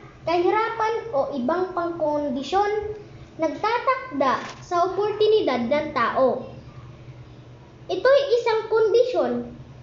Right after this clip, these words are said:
neurological, may kinalaman nito kung paano kilalanin at bigyang kahulugan ng utak ng mga dyslexic. Ang nakita, ang nakikita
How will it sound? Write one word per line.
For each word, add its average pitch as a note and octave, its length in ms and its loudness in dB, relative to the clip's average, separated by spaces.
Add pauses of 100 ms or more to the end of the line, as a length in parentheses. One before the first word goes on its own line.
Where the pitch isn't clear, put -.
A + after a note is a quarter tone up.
(120)
neurological, G4+ 1500 4 (440)
may E4 220 0
kinalaman A4 680 4
nito B4+ 200 4 (120)
kung F#4 200 -4
paano A#4+ 400 2 (120)
kilalanin F#4+ 720 4 (180)
at F4+ 80 -2 (120)
bigyang F#4 480 2
kahulugan F4+ 800 2 (200)
ng F#4+ 180 -2 (100)
utak G4 520 0
ng D#4 160 0
mga F#4 160 2 (120)
dyslexic. - 1200 -6 (520)
Ang G4 200 4
nakita, A4 760 2
ang F#4+ 200 4
nakikita D#4+ 760 -4